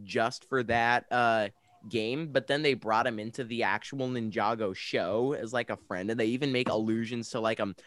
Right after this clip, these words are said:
oh, he was an enemy in the game, which I thought was fun. And then there's Lego Dimensions,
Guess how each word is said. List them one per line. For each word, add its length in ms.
oh, 120
he 140
was 120
an 160
enemy 480
in 160
the 80
game, 460
which 180
I 20
thought 180
was 120
fun. 180
And 100
then 160
there's 200
Lego 280
Dimensions, 840